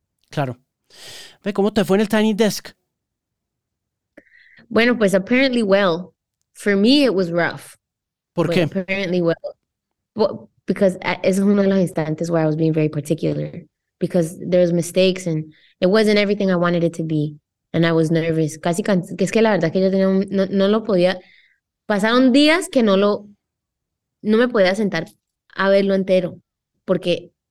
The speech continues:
Speaker 2: pasaba dos minutos y yo veía un error y era, ay, que me dolía, me dolía y no podía ver más. And I had to watch it in increments.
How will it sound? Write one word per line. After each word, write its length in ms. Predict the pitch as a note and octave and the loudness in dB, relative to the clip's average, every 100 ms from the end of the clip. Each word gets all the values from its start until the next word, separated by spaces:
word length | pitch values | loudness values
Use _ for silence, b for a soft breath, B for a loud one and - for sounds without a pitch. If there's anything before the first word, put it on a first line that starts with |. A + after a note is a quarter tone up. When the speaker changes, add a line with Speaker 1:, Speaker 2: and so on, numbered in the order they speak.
| _ | _
Speaker 2:
pasaba 280 | G3 F#3 F#3 | -4 0 0
dos 100 | G3+ | 2
minutos 380 | A3+ A#3+ B3 C4 | 2 2 2 2
y 260 | A#3+ F#3+ - | 2 0 -2
yo 140 | G3 | 0
veía 140 | G3 G#3 | 2 2
un 100 | A3+ | 0
error 280 | A3 B3 C4 | 2 2 2
y 60 | |
era, 200 | A#3 - - | 0 -4 -8
ay, 260 | D4 C#4+ | -8 -8
que 80 | A3 | -8
me 120 | B3 | -6
dolía, 440 | A3+ G3 C4 D4 C4 | -2 0 2 2 4
me 140 | B3 | 2
dolía 340 | A#3 A#3 C#4 C#4 | 2 2 2 4
y 40 | |
no 140 | B3 B3 | 2 2
podía 260 | B3 B3+ | 4 4
ver 160 | B3 A#3+ | 4 2
más. 300 | A#3 A3+ G#3 b b b - | 2 2 0 b b b -6
And 140 | G#3 | -2
I 60 | G#3 | 0
had 180 | A#3 A#3 | -2 -2
to 80 | |
watch 280 | G3+ G3 G#3 | 0 0 -2
it 80 | G#3 | -4
in 120 | F#3+ | -4
increments. 600 | F3 G#3+ G#3+ G3 E3 D#3 | -2 -4 -2 -2 -2 -6